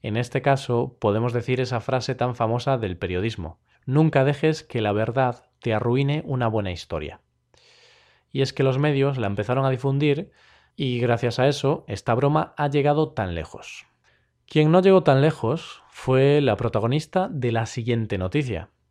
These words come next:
Una mujer que a sus ochenta y cuatro años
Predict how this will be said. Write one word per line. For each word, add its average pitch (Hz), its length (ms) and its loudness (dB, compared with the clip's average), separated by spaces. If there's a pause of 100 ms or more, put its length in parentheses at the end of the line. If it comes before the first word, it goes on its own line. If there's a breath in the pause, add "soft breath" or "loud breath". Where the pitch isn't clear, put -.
(220)
Una 156 180 4
mujer 165 640 2
que 92 580 -4
a 95 120 -4
sus 98 340 -8
ochenta 98 500 -6
y 92 100 -6
cuatro 139 420 0
años 98 500 -4